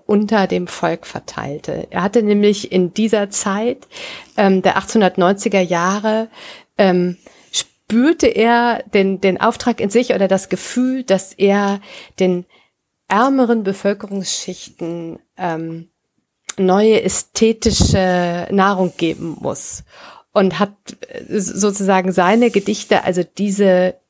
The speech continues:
Wegwarten verteilt, ähm, um aufzuklären und um das einfache Volk, ähm, an Kunst und Lyrik zu führen.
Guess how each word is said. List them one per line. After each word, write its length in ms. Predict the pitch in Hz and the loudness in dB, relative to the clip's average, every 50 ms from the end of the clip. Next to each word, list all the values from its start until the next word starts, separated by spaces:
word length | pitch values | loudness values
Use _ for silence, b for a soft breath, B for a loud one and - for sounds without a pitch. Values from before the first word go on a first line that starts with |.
| _ _ | _ _
Wegwarten 840 | 185 185 175 208 233 220 - 190 170 185 175 175 180 185 _ 180 170 | -6 0 2 2 2 2 -4 -2 -2 -2 0 0 -4 -4 _ -8 -8
verteilt, 720 | - - 147 - - - 170 165 165 175 190 208 208 - - _ _ _ _ _ _ _ | -4 -6 -6 -8 -6 -6 -6 -4 -2 -2 -2 -2 -6 -12 -20 _ _ _ _ _ _ _
ähm, 380 | 180 175 170 170 165 165 170 - _ b b b b b b b b b b b _ _ _ _ _ _ _ _ _ _ _ _ | 0 0 0 0 -2 -6 -10 -14 _ b b b b b b b b b b b _ _ _ _ _ _ _ _ _ _ _ _
um 140 | - - 202 | -2 0 0
aufzuklären 1040 | - 196 208 202 - - - _ - - 220 202 196 196 202 196 196 196 196 190 - _ _ _ _ | 2 0 -2 -2 -6 -12 -12 _ 0 2 4 4 4 4 2 2 2 2 0 -2 -4 _ _ _ _
und 520 | - - 180 170 165 165 160 - - - _ | -2 -2 -2 -2 -2 -6 -8 -10 -14 -12 _
um 180 | - 180 175 | -4 -2 0
das 180 | 170 180 180 - | 0 -2 -2 -2
einfache 540 | - - 190 196 - - 196 - 185 165 - _ _ _ - - | -2 -2 -2 -2 0 -2 -4 -2 -4 -8 -8 _ _ _ -20 -20
Volk, 600 | 190 - - - - 190 180 185 202 196 202 - 202 B B B B B B B B _ _ _ | -18 -16 -14 -2 2 2 4 4 2 0 -6 -18 -20 B B B B B B B B _ _ _
ähm, 400 | - 180 175 175 175 175 175 185 _ _ _ _ | -2 -2 0 0 -2 -2 -4 -8 _ _ _ _
an 580 | _ 185 180 170 175 175 170 170 170 165 170 170 B B B B B B | _ 0 0 2 2 0 0 0 -2 -2 -4 -8 B B B B B B
Kunst 480 | - - 226 208 190 - - _ - _ | -2 0 0 0 0 -4 -8 _ -12 _
und 300 | _ 220 190 180 170 - | _ 2 2 2 0 -4
Lyrik 460 | - 180 190 190 190 185 180 - - - _ - _ _ | -2 0 2 4 4 2 2 0 -12 -16 _ -20 _ _
zu 180 | _ - - 185 | _ -4 -4 -4
führen. 540 | - - - - 220 214 226 240 254 294 | -4 -4 -4 -2 0 2 2 2 2 2